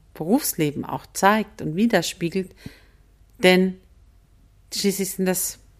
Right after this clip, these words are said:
bis zu acht Stunden und mehr am Tag. Wie schade ist das, wenn du das mit einem Auftrag füllst, der nicht deiner ist?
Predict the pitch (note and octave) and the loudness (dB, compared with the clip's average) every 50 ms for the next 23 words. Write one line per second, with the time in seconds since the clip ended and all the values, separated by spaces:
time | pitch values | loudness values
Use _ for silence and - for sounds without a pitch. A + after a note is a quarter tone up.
0 | _ - _ _ _ _ _ - - G3 - - - - - F#3 F#3+ - - - | _ -20 _ _ _ _ _ -6 -6 -4 -4 -2 -2 0 0 0 0 -2 -4 -6
1 | - - A#3 B3 A#3 - - F3+ F3 E3 - - F#3 F#3+ G#3 A#3+ A#3+ G#3 F3+ E3+ | 0 2 2 2 2 2 -2 -4 -4 -4 -4 -2 0 2 2 4 2 2 0 -2
2 | - - F#3+ F#3+ G3 G#3+ A3 G#3+ - _ _ _ _ _ _ _ _ _ _ _ | -4 -4 -2 0 0 0 -2 -4 -8 _ _ _ _ _ _ _ _ _ _ _
3 | _ _ _ _ _ _ _ _ _ _ _ _ _ _ _ - E3+ D#3+ - - | _ _ _ _ _ _ _ _ _ _ _ _ _ _ _ -10 -6 -4 -2 2
4 | F3 E3 E3+ G#3+ A#3 A#3 G3 D#3 E3 - - - E3 E3 - - - - - F3 | 2 4 4 4 4 4 2 2 0 -2 -4 -4 -6 -6 -6 -10 -14 -12 -10 -8
5 | E3 D#3 F3 E3 E3+ F3 E3+ - - F3 E3+ - - - E3 E3 E3+ E3 E3 - | -8 -6 -6 -6 -6 -6 -6 -6 -8 -8 -10 -10 -10 -6 -4 -2 -2 -2 -4 -2
6 | - D#3 E3+ - - - - - E3+ E3+ E3+ - - - F#3 G3 G3+ G3+ - - | 0 2 2 2 2 -2 -6 -4 -4 -4 -4 -6 -4 -2 -2 -2 -2 -4 -8 -12
7 | - - F3 E3+ F#3+ F#3 - - F3 F3 G3+ A3+ C4 B3+ F3 - - - - - | -8 -6 -4 -2 -4 -4 -4 0 0 2 2 2 2 0 0 -2 -4 -10 -14 -16
8 | - - - | -20 -20 -20